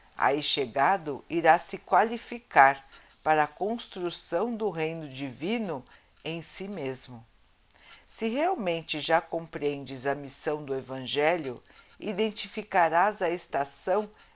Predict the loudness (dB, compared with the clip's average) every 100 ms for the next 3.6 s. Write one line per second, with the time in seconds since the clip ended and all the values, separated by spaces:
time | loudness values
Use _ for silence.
0 | -10 -10 -10 -12 -8 -8 -8 -2 -2 -2
1 | -6 -10 -10 -10 -14 -20 -20 -20 -4 2
2 | 2 0 -2 2 2 2 -2 -10 -4 -4
3 | -2 0 0 0 -6 -12